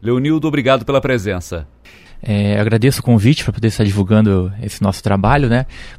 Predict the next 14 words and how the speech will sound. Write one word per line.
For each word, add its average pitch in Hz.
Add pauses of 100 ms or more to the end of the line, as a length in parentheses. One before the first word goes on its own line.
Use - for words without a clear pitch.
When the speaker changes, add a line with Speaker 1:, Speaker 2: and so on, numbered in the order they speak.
Speaker 2:
Porque 117 (420)
projeção 170
populacional 139
é 135
um 127
assunto 147
que -
tem 147
bastante 160
demanda. 101 (220)
Ele 107
é 110
bastante 139
requisitado, 117